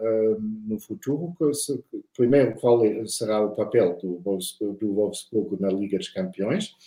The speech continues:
mas eles têm, obviamente, uma, pela ligação à Volkswagen, eles têm uma estrutura altamente profissionalizada, ehm, no clube, eu diria, ao par do Leipzig, eh, ou do Leverkusen.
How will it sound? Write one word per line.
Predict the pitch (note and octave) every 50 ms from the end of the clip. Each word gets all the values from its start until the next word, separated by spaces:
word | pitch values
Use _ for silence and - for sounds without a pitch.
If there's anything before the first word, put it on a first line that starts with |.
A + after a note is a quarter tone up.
| - - - - - - - _ _
mas | C3+ C3+ C3+ C3 - - - D3
eles | E3+ F#3 F3+ - -
têm, | - D#3+ D#3 C3+ A#2 G2+ G2+ G2 - -
obviamente, | B2+ B2+ C3 C#3 C3+ C#3 C#3 C3 A#2 - - - _
uma, | C#3+ C#3+ C#3 C3+ C3 B2+ B2 B2 A#2+ A#2 A2+ A2 G#2+ G2+ - - _
pela | C3 B2+ B2 B2+
ligação | B2 B2+ C3 B2 C3 B2 A#2 - C#3 C#3 C#3 C#3
à | B2+
Volkswagen, | - - B2 A2 F#2+ F2+ - - - - E2+ E2 E2+ E2 G#2 G#2
eles | G2+ G2+ -
têm | - A#2+ B2 B2+
uma | B2 B2 A#2+
estrutura | A2 - - - E3+ - - C3 C3+ C3 C3 A#2+
altamente | A2 A#2 A#2 - A#2+ A2+ A2+ A2 G#2+ - _
profissionalizada, | A#2 G#2+ - A2+ G#2+ - - A2 G#2 G#2 G2+ G2+ G2+ F#2+ F2+ F2+ G2+ G2+ G2+ G#2 G2+ G2+ G#2 G#2 G2+ G2+ G2 G2 F#2 F2+ F#2+ G2+
ehm, | G2+ G2+ G2 G2+ G2 G2 G2 F#2+ F#2+ F#2 F#2+ - - _ G2+
no | G2 -
clube, | - A2 F#2+ F2+ - - _ _
eu | A2+ G#2 G2
diria, | F#2 G#2 G#2 G#2 B2 B2 A2+ G2 F2
ao | - - F#2+ F#2
par | - - A2+ A2 A2 G#2+ G2+ -
do | G#2 F#2+ F2 E2+ E2+ - _ _ _ _ _ _ - _ _
Leipzig, | A#2 A#2+ C3 C#3+ C#3 C#3 - - - D3 C#3+ C#3+ - - - -
eh, | B2 B2 A#2 A#2 A#2 A2+ A2+ A2+ G#2
ou | A2 A2+
do | A2 A2 G2+
Leverkusen. | G#2 G2+ G2 G2 F#2+ F#2 - - - E2+ E2 - - -